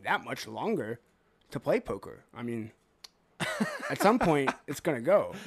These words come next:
Speaker 2: Yeah, you're right. You're
Speaker 1: Everyone's
Speaker 2: right,
Speaker 1: gotta
Speaker 2: dude.
Speaker 1: retire.
Speaker 2: You're
Speaker 1: So
Speaker 2: right, dude. So who's gonna be my Brooks Conrad?
Speaker 1: Oh, I hate that man. I forgot about
Speaker 2: Who's
Speaker 1: Brooks
Speaker 2: gonna lower
Speaker 1: Conrad.
Speaker 2: me into the grave, dude?
Speaker 1: He just outright murdered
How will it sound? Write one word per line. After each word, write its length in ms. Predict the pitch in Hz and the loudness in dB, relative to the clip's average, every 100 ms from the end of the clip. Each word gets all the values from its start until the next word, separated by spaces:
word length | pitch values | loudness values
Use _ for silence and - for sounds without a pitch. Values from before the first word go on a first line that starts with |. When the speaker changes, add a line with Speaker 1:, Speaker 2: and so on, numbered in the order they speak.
| 180 | -2
Speaker 2:
Yeah, 220 | 151 139 - | 2 2 2
you're 160 | 196 175 165 | 2 2 2
right. 180 | 120 - | 0 -2
You're 140 | 123 | -2
Speaker 1:
Everyone's 280 | - 185 151 | 4 4 4
Speaker 2:
right, 40 | - | 2
Speaker 1:
gotta 120 | 139 | 2
Speaker 2:
dude. 40 | 120 | 0
Speaker 1:
retire. 460 | - 147 98 82 - _ - | -2 -2 -2 -6 -14 _ -2
Speaker 2:
You're 100 | 123 | 2
Speaker 1:
So 60 | |
Speaker 2:
right, 160 | 113 95 | 2 0
dude. 220 | 101 - | -6 -10
So 160 | - 127 | -6 -2
who's 200 | 127 165 | 4 4
gonna 140 | 170 160 | 4 2
be 120 | 143 | 2
my 160 | 117 135 | 4 2
Brooks 240 | 101 - | 0 -4
Conrad? 440 | 95 87 85 80 - _ _ _ _ _ _ - | -6 -8 -8 -12 -14 _ _ _ _ _ _ -10
Speaker 1:
Oh, 480 | 131 123 151 143 147 | -6 -4 -6 -6 -8
I 80 | 139 | -8
hate 360 | 117 120 117 | -8 -10 -6
that 220 | 117 101 95 | -4 -6 -8
man. 320 | 101 98 95 - _ _ _ - | -12 -12 -14 -20 _ _ _ -12
I 80 | 117 | -8
forgot 280 | 117 113 107 | -6 -4 -4
about 180 | 98 | -2
Speaker 2:
Who's 120 | 127 139 | -4 0
Speaker 1:
Brooks 140 | 160 | 0
Speaker 2:
gonna 100 | 135 | 2
lower 240 | 139 147 147 | 4 6 6
Speaker 1:
Conrad. 60 | |
Speaker 2:
me 160 | 139 143 | 4 2
into 140 | 135 | 0
the 80 | 135 | -2
grave, 420 | 127 120 110 104 | -2 0 0 -2
dude? 300 | 104 110 107 - _ _ _ _ _ _ _ _ _ | -4 -4 -4 -8 _ _ _ _ _ _ _ _ _
Speaker 1:
He 160 | - 110 | -16 -14
just 200 | 87 - | -12 -8
outright 380 | 92 92 98 90 | -8 -6 -8 -10
murdered 480 | 92 95 92 87 | -12 -12 -12 -14